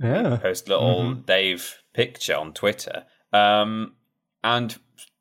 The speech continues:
Speaker 2: one of you two said, "Oh, we should look for gifs." And at first you couldn't find any, um, but I've somehow stumbled upon gifcat dot com slash gifs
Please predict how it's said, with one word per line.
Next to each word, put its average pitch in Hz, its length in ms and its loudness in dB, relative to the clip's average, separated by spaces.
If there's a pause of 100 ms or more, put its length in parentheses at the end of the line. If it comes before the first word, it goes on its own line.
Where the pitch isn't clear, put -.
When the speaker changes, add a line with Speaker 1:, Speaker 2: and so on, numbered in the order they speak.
(140)
Speaker 2:
one 147 320 0
of 127 100 -4
you 131 200 2
two 85 260 -6
said, 80 380 0
"Oh, 98 260 4
we 87 120 -4
should 95 180 -8
look 98 160 0
for 95 120 -6
gifs." - 680 -2
And 113 120 0
at 131 100 0
first 165 300 2
you 127 100 -6
couldn't 127 180 -2
find 143 400 0
any, 71 400 -4 (340)
um, 98 460 2
but 98 60 2
I've 113 220 2
somehow 139 500 2
stumbled 127 500 -2
upon 80 600 -2 (1300)
gifcat - 840 -2 (340)
dot - 280 2
com 85 400 0
slash - 440 -2
gifs - 680 -4